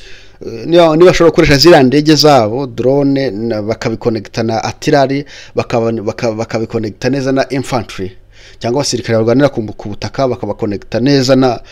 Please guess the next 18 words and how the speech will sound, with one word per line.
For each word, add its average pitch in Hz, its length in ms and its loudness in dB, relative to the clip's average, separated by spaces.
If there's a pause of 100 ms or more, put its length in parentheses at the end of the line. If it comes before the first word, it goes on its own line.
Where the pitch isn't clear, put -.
(280)
n'aba 120 240 2
bakoresha 131 480 -4
imbunda 127 200 0
z'imisada 127 420 -2
za 110 180 -2
artillery, 110 460 -8
bakabikoresha 107 720 -4
neza 131 260 4
n'indege, 131 360 0
byose 123 260 -4
bikaba, 104 280 -4
bikabakorodone. 95 960 -8 (400)
Ntekereza 139 420 2
ko - 120 2
iriya 180 120 6
ntambara 123 300 2
bashobora 139 260 -2
kuyi-, 135 400 -6